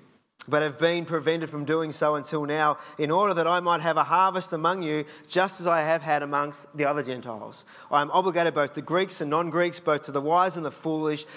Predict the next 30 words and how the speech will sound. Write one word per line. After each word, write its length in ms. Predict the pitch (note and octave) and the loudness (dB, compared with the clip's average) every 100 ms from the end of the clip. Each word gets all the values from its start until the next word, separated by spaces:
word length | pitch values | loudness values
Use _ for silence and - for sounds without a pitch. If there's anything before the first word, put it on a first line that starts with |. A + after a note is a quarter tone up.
| - | -6
That 160 | E3+ G3 | 0 0
is 140 | F3 | 0
why 260 | D3+ D#3+ D#3 | 2 2 4
I 140 | D3+ | 2
am 220 | C#3+ C#3 C3+ - | 0 -4 -6 2
eager, 380 | G3 G#3+ D3+ G#2+ | 2 4 0 -2
so 400 | - - G#3 G3+ | -4 2 4 4
eager, 300 | D3+ B2 A2+ - - _ _ - | 0 -4 -10 -14 -20 _ _ -8
to 100 | D3 | -8
preach 380 | - G3+ G3 - | 0 0 0 -4
the 120 | E3+ | 0
gospel 360 | E3 D#3+ E3 | 2 0 -2
also 480 | D#3 F3 F3 - E3 | -2 0 0 0 0
to 140 | E3+ D#3+ | -2 -4
you 240 | D3 D3+ | -2 -2
who 180 | C#3+ C#3+ | -2 0
are 140 | C3+ | 0
in 160 | C3 B2+ | -2 -4
Rome." 260 | B2 A2+ - - - | -4 -6 -12 -20 -4
This 180 | E3+ F#3 | -2 -2
is 80 | E3 | -4
the 80 | E3 | -4
context 480 | E3 D#3 C#3 - | -4 -4 -6 -10
of 60 | C3+ | -8
the 60 | B2 | -8
letter. 300 | A#2+ G#2+ - - - | -8 -10 -14 -18 -2
These 260 | E3 F3 | 0 2
are 40 | F3+ | 0
the 100 | D#3 | -2
people 520 | - F#3 D#3 C#3+ A#2+ | 0 -2 0 -4 -4